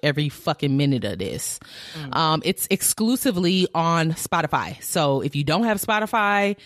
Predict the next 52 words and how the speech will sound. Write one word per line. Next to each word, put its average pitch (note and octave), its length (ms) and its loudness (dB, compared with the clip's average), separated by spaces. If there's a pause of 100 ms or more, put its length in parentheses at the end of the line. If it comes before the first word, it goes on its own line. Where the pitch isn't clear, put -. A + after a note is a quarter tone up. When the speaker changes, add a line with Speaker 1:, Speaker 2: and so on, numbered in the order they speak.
(320)
Speaker 1:
you E3+ 180 0
can D#3 300 0
watch D#3 260 -2
it E3+ 60 -2
on D#3+ 160 0
the D3+ 60 0
free B3 200 0
version G#3 460 0
or F3 180 0
the F3 120 0
paid E3 280 0
version. E3 540 2
Just D3+ 240 -2
download D#3 360 2
it D#3+ 80 0
to G3 100 -2
your F#3 120 2
phone. D3+ 500 2 (360)
Um, D3 340 2
but C#3+ 100 2
that's D3 200 -2
the F3 60 2
only E3+ 200 2
place E3 300 -2
you'll D#3 80 4
be D3+ 120 -4
getting C#3+ 460 2
video C#3 480 2
episodes C#3 420 0
from C3+ 180 0
us C3+ 260 -2
as C#3 180 -2
of C3+ 80 -6
right C3 180 0
now. G#2 260 -8 (540)
Got C#3+ 200 0
it? G3+ 80 0
Speaker 2:
Right. - 180 -12 (320)
Everywhere B3 280 2
Speaker 1:
Got A3 60 2
it. F#3+ 40 4
Speaker 2:
else F3+ 160 -2
you G3 80 -2
can E3 160 -4
listen D3+ 480 -6
like C3 200 -4
normal. A#2 400 -6 (120)
Speaker 1:
Of E3 120 -2
course. D#3 120 4
Speaker 2:
But D3 80 4
if D3 140 -4
you C#3 100 -8